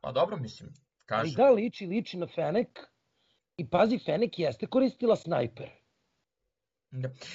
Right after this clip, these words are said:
Speaker 1: E da, imperija-
Speaker 2: A ako je Crosshair njih vodio, ima smisla da je to možda Fennec.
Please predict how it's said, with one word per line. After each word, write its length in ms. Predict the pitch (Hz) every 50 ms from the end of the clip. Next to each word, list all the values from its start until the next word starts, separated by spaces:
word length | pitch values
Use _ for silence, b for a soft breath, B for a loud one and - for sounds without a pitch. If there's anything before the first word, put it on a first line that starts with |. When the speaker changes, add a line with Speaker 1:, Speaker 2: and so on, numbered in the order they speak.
| 147 B
Speaker 1:
E 120 | 165 185
da, 400 | 180 226 208 - - - - _ -
imperija- 440 | 139 135 139 131 127 170 180 180 180
Speaker 2:
A 80 | 185
ako 220 | 180 - - 214 208
je 440 | 196 196 196 196 190 185 175 - _
Crosshair 680 | - - 180 196 240 254 254 - - 233 214 202 180
njih 300 | 185 196 208 202 170 - -
vodio, 420 | 156 143 156 151 151 147 214 233
ima 200 | 208 170 170 208
smisla 340 | 190 - 233 240 185 - 170
da 60 | 151
je 100 | 156 -
to 80 | - 170
možda 240 | 151 151 147 131 147
Fennec. 300 | - - 151 135 127 120